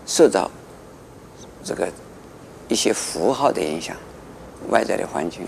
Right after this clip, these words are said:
或者是内在的心里边的符号的影响。那真正的现在的真正动的这个心啊，是没有这样东西。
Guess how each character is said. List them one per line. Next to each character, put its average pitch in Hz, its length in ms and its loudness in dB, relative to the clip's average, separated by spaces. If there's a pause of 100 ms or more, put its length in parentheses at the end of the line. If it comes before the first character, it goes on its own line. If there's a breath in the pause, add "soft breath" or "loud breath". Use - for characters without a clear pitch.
(200)
或 - 60 -10
者 - 100 -8
是 - 100 -10
内 120 240 2
在 - 140 0
的 - 100 -4
心 - 300 -2
里 - 120 -4
边 73 180 -6
的 - 100 -12
符 - 260 -8
号 - 140 -4
的 - 100 -4
影 - 80 -8 (100)
响。 - 160 -12 (1000 loud breath)
那 101 260 4 (600)
真 175 180 8
正 131 140 6
的 101 120 4
现 147 280 4
在 110 120 4
的 95 140 2 (480)
真 139 160 6
正 110 120 4 (200)
动 151 180 8
的 104 80 0
这 - 180 -2
个 - 120 -4
心 - 340 0
啊， 95 60 -6 (460)
是 - 140 -6
没 - 200 0
有 - 140 0
这 82 100 -2
样 - 180 -6
东 - 160 -10
西。 - 200 -10